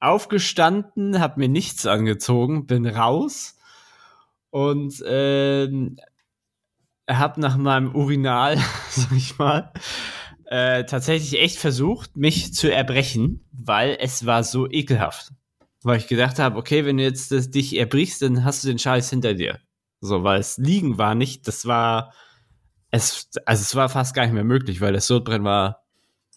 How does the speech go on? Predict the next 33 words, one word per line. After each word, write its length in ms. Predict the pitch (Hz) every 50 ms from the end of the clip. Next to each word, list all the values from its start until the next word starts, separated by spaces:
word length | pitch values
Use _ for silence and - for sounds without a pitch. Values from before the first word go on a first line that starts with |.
| _ - _ _ -
also 160 | 113 107 95
es 260 | 90 92 90 - -
ist 440 | - 98 - - - - - _ -
zwar, 380 | - - 113 113 101 87 71 113 - - - 113
hör-, 180 | 139 175 127
es 100 | 127 127
hört 160 | 139 151 220
sich 160 | 226 151 135 123
alles 200 | 123 131 127 127
ein 60 | 123
bisschen 240 | 127 127 - 110 110
lächerlich 380 | 120 117 117 107 104 110 117
an, 100 | 113 104
aber 140 | 104 104 104
es 120 | 98 -
war 240 | - 101 98 95 - - - - - - - - -
wirklich 760 | - 98 120 135 147 151 151 143 135 131 131 135 131 131 - - - _ -
doll. 320 | - 117 110 104 92 92
Hatte 220 | 110 120 113 131 127
ich 100 | 127 127
noch 140 | 120 107 107
nie 340 | 110 120 139 160 156 147
so 240 | 127 127 131 127 127
in 60 | 120
meinem 220 | 120 120 113 113 113
Leben. 420 | 117 120 107 101 104 101 113 127 127 - - - - - - - - - - - - - - - - - - - - - - - _ _ _ _ _ _ _
Und, 840 | - - 156 165 160 160 160 156 151 147 135 131 127 131 - - - -
äh, 420 | 139 135 135 135 131 131 131 127 127 131 - - - -
nach 260 | 131 143 139 135 127 131
fünfzehn 340 | 196 202 220 - - 190
Minuten 200 | 185 180 180 165
draußen 380 | 143 127 139 143 143 135 127 127
stehen, 580 | - - - 160 165 165 160 160 165 175 196